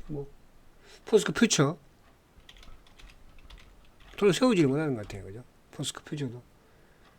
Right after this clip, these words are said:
그럼 이제 최근에 이제 올라온 거 엔씨 소프트 이런 종목들, 엔씨, 엔씨 소프트 이런 종목들은 이제 게임과 비슷하게, 그죠? 게임. 오늘 게임들이 강하잖아요. 코스피 쪽에서는.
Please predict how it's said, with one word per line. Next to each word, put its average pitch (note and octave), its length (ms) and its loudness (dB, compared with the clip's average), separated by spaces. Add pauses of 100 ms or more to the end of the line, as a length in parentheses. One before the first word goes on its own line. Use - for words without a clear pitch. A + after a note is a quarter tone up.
(540)
그럼 B3 200 4
이제 F#3+ 140 2
최근에 A#3+ 300 12
이제 F#3+ 220 12
올라온 A#3 260 12
거 E3+ 80 10
엔씨 B3+ 340 8
소프트 D#3+ 320 4
이런 D3+ 140 8
종목들, A2 500 -2
엔씨, - 480 -2
엔씨 E3+ 260 0
소프트 D3+ 300 -4
이런 G#3 120 8
종목들은 D3+ 340 4
이제 A#2+ 240 -6 (160)
게임과 D#3+ 400 4
비슷하게, D3+ 360 0
그죠? A2 260 -6
게임. C#3 340 -2 (280)
오늘 E3+ 140 0
게임들이 F3 380 2
강하잖아요. C3 520 -4 (1300)
코스피 - 320 -4
쪽에서는. A#2+ 500 0